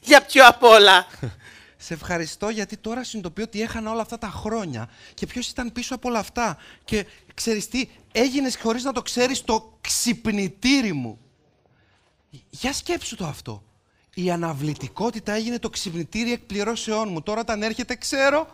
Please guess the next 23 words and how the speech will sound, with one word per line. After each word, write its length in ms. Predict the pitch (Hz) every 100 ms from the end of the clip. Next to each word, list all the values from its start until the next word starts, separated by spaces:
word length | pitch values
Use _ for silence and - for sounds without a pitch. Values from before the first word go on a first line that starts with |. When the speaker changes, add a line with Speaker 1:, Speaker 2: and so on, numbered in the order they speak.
| _ _ _
Speaker 2:
ότι 220 | - 240 233
πρέπει 280 | 269 269
να 120 | 262 254
μη 120 | 294
σε 160 | - 277
ακούω. 500 | 208 - 165 127 - _ _ _ _
Ξέρεις 240 | - 190
τι, 240 | - 240 - - - -
είπα 260 | 180 233
πριν 380 | - 196 202 220 - _ -
ότι 360 | 180 180 190 -
εσύ 220 | 156 -
ήσουν 300 | 262 233 208
πίσω 220 | 247 254
από 160 | 226 240
όλα, 160 | 233
τόσα 200 | 220 175
αυτά 200 | 180 -
τα, 180 | 170 156 -
όλα 160 | 175
αυτά 160 | 160 170
τα 100 | 151
χρόνια. 420 | 170 143 127 113